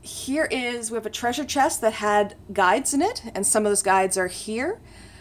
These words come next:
um, as well as some additionals. And of course, greatest game ever made, Ocarina of Time.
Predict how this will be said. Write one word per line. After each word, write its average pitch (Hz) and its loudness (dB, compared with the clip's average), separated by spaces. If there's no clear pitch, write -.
um, 180 4
as 190 -2
well 185 2
as 170 0
some 190 0
additionals. 226 -2
And - -6
of - -12
course, 190 0
greatest 247 -2
game 226 -2
ever 208 2
made, 220 2
Ocarina 190 -4
of 170 -8
Time. 220 0